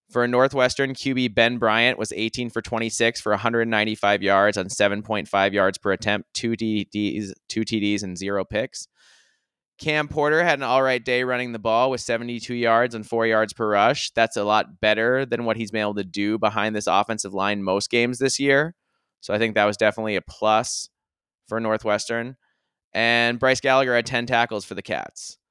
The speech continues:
For Wisconsin, Tanner Mordecai made his return at Q B and went thirty-one for forty-five for two hundred fifty-five yards on five point seven yards per attempt,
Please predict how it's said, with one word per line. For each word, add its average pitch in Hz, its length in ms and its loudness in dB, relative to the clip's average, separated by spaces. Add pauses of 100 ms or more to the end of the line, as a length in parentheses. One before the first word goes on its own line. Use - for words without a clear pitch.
(640)
For 131 200 0
Wisconsin, 139 760 2
Tanner 127 300 -2
Mordecai 131 720 2
made 120 200 -2
his 117 160 -4
return 117 380 -6
at 98 160 -4
Q 120 240 -6
B 120 260 -4
and 113 140 -2
went 101 240 -6
thirty-one 113 680 0
for 107 140 -4
forty-five 104 880 0 (320)
for - 80 -10
two - 140 -8
hundred 117 200 -4
fifty-five 107 540 0
yards 104 400 4
on 95 160 -2
five 104 320 0
point 107 180 -4
seven 110 260 0
yards 101 280 0
per 110 120 -2
attempt, 104 500 -2